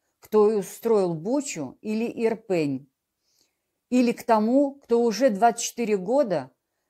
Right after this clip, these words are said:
не отдает трон в Кремле и, вероятно, еще столько же не отдаст. Но просто так взять и назвать двести тысяч человек животными и днищем днищенским,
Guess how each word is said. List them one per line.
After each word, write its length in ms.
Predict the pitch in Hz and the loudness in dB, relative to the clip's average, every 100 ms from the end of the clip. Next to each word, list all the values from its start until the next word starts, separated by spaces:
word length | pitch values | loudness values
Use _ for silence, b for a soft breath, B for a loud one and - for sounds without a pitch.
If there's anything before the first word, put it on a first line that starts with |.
| - | -8
не 180 | 190 208 | -4 0
отдает 640 | 190 165 190 220 277 285 | 0 2 2 2 0 0
трон 460 | 247 254 247 233 _ _ _ _ _ | 0 0 0 -8 _ _ _ _ _
в 180 | - - | -20 -8
Кремле 640 | 208 233 214 170 135 123 _ _ _ _ _ | -2 0 0 0 -4 -8 _ _ _ _ _
и, 100 | 202 | -4
вероятно, 600 | 190 214 208 233 302 254 | 0 2 4 4 2 0
еще 460 | 202 160 - 147 135 | -6 -6 -10 -12 -14
столько 480 | - - 220 233 233 | -12 -2 -2 0 -4
же 140 | 220 | -2
не 120 | 220 | -2
отдаст. 560 | 214 208 160 147 123 - _ _ _ _ _ - | 0 0 0 -4 -4 -12 _ _ _ _ _ -6
Но 180 | 185 208 | -2 -2
просто 520 | 247 294 311 - 269 | 2 2 2 2 0
так 480 | 269 190 147 123 _ _ | 2 -2 -2 -4 _ _
взять 680 | 156 135 160 202 170 131 - | -14 -10 -2 0 0 -4 -12
и 100 | 202 | -6
назвать 580 | 196 208 190 202 175 139 | -2 -2 0 0 0 0
двести 500 | 151 226 208 - 175 | -6 -4 -4 -6 -10
тысяч 380 | - 208 180 156 | -8 -10 -10 -12
человек 460 | - 185 180 170 139 | -6 -2 -2 -2 -6
животными 840 | 127 160 208 294 294 170 143 127 _ _ _ _ _ | -8 -2 2 2 0 -8 -6 -10 _ _ _ _ _
и 100 | - | -6
днищем 760 | 208 185 240 247 196 - 156 139 | -4 0 2 2 -2 -6 -8 -6
днищенским, 960 | 160 214 285 - 185 143 - 135 123 | -4 -2 -2 -4 -8 -8 -12 -14 -16